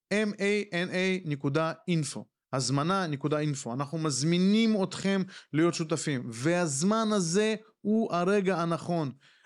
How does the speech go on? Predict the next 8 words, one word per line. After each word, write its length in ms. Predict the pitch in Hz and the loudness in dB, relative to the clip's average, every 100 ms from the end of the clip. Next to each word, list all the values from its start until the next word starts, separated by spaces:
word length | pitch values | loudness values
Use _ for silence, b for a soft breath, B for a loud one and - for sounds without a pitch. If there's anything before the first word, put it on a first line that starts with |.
| b 160 | b 0
אל 200 | 208 220 | 0 2
תדחו, 500 | 226 - 190 131 - _ _ _ | -2 0 0 -2 -4 _ _ _
תיגשו 300 | 156 - 226 | -4 0 2
לזה 260 | 208 180 151 | 4 2 0
עכשיו, 520 | 160 - 202 196 170 b b b b | -2 0 0 0 -4 b b b b
תעשו 580 | - 151 - 233 226 196 - _ _ | -4 -2 0 2 2 0 -8 _ _
הוראת 360 | - 175 208 202 | -2 0 0 0
קבע, 400 | 214 196 190 | 0 2 2